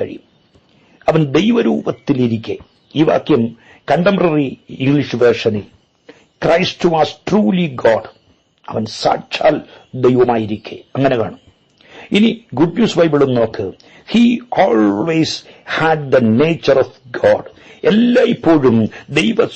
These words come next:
സ്വഭാവത്തിലായിരുന്ന ക്രിസ്തു, ദൈവത്തിന്റെ ഈക്വലായിരുന്ന ക്രിസ്തു, സാക്ഷാൽ ദൈവമായിരുന്നവൻ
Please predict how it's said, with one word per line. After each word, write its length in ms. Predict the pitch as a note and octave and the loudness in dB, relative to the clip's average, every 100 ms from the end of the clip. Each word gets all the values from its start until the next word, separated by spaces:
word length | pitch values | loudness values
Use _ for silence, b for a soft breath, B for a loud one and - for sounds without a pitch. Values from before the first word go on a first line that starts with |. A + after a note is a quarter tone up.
| - | 0
സ്വഭാവത്തിലായിരുന്ന 1300 | D#3+ D#3 E3 E3+ E3+ - C#3 C3 C3 A2+ A2 A2 - | 0 2 0 0 0 0 0 2 2 0 -2 -4 -8
ക്രിസ്തു, 440 | - F#2 - - - _ _ _ _ _ _ _ _ - | -12 -16 -14 -18 -18 _ _ _ _ _ _ _ _ -2
ദൈവത്തിന്റെ 600 | A#2+ - - A2 G#2 - D#3 | -2 -2 -2 -2 -2 -4 -2
ഈക്വലായിരുന്ന 840 | F#3 - - D3+ A#2+ A#2+ G#2+ A2 | -2 -4 -2 2 4 2 -2 -8
ക്രിസ്തു, 480 | G#2+ A#2 A#3 - A#2 b b b - | -8 -10 -10 -14 -16 b b b -8
സാക്ഷാൽ 540 | C3 C3+ - - B2+ A2+ B B | -2 -2 -2 -2 -2 -2 B B
ദൈവമായിരുന്നവൻ 1120 | B2 A#2+ C3+ D3+ C#3 C#3 B2+ B2+ A2+ A#2 A#2+ | -10 0 0 0 0 2 2 2 0 -2 -4